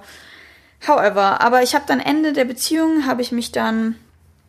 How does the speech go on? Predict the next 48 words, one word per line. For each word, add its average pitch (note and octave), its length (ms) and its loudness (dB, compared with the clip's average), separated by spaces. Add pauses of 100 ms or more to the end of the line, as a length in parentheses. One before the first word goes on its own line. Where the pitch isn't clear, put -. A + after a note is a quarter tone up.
(140)
also A3+ 140 -2
im A3 80 2
Juli B3+ 240 0
haben A#3 160 2
wir A3 80 -2
uns A3+ 140 -6
getrennt, B3+ 580 -2
Anfang A3+ 320 -2
Februar A3+ 580 -2 (500)
oder G3 140 2
im G3+ 120 0
Februar B3 340 0
hab G#3+ 80 2
ich A3 100 -8
dann G#3 120 -2
angefangen, G#3+ 420 -2
mich G#3 160 -8
mit A3 120 -8
veganer G3 340 -2
Ernährung C4+ 420 0
zu C#4 100 -10
beschäftigen, A#3+ 640 0
hab G#3 140 -6
dann G3+ 120 -4
auch G#3+ 140 -6
wieder G#3 140 0
m-, G3+ 280 -4
angefangen, G#3 460 -4
mehr G#3 200 -6
Sport C#4 440 -2
zu - 100 -6
machen, A3+ 360 0
gesünder G#3+ 400 -2
zu G#3 160 -10
leben A#3+ 400 0 (400)
und G#3+ 320 -2 (180)
hab - 120 -10
dann C#4+ 140 2
auch - 200 -2
echt, - 340 -4
ähm, A3+ 540 0 (400)
ja, B3+ 100 2
bin A#3+ 200 2
wieder A3+ 160 2
einfach A#3 260 -2
in G#3+ 100 -4
bessere A3 320 -2
Form C#4 720 -2